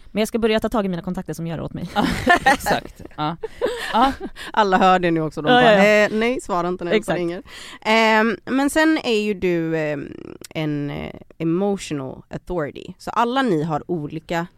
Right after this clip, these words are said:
Speaker 3: sätt att ta beslut på. Och det här innebär att du har en definierad solar plexus, ditt emotional center. Så du är naturligt en bes-, en person som har väldigt många upp- och nedgångar i ditt humör.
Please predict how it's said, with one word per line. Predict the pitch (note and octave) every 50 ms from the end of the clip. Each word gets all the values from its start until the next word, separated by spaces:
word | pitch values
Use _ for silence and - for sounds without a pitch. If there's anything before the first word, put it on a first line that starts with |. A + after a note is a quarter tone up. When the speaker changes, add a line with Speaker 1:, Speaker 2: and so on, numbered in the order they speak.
| _ _ _ _
Speaker 3:
sätt | - - C#3+ - - - -
att | - - -
ta | - D3
beslut | D3 D3 D3 - - - G#3+ G#3 G#3 F#3+ - - - - - -
på. | - - G1+ G1+ - - - - - - - - - _
Och | - -
det | F#3 G3+
här | A#3 A#3+ A#3+ B3
innebär | A#3+ A3 G3 E3+ D#3+ D#3 D3+ D3
att | D3 -
du | - C#3+
har | D3 D3 -
en | - D3 D3 C#3+ -
definierad | D#3+ D3 - D3+ D3+ D3 D3+ D3 C#3 C#3 C#3 - -
solar | - - - - C#3+ D3 -
plexus, | - - - - - - - - - B3+ C#4+ - - -
ditt | - - C3+ - - -
emotional | C#3+ C#3+ D3 F3+ A#3 C4+ C#4 - - C4 B3+ B3+
center. | - C4 B3 B3 - A#3+ A#3+ B3+ - - - -
Så | - - A#3
du | G#3+ G3+ G#3+ B3+ C#4+ D4+ C#4+ C#4+ - -
är | F3+ E3+ D3+ C#3+ C#3 B2+ - - - _ - - - - - - - -
naturligt | - E3 D#3+ E3 E3 - - - - A#3 E3+ C#3+ E3 F#3+ A#3+ B3+ B3+ - - -
en | - F#3+ F3 D#3
bes-, | E3+ E3+ - - -
en | F#3 F3 E3
person | E3+ E3 - G#3 E3+ D3 E3+ G#3 G#3+
som | - G3+ F3+
har | F3+ F3+ D3+
väldigt | D3 D#3 E3+ G3 F#3 D3+ D3 C#3+ F3 -
många | G3 F3 D3 C#3 - -
upp- | - E3 - - _ -
och | - D3+
nedgångar | D3+ D#3+ E3 D3+ - - - - D3+ D3+ D3 -
i | - C#3
ditt | - C3 - -
humör. | C#3+ C#3+ D3 C3 - - -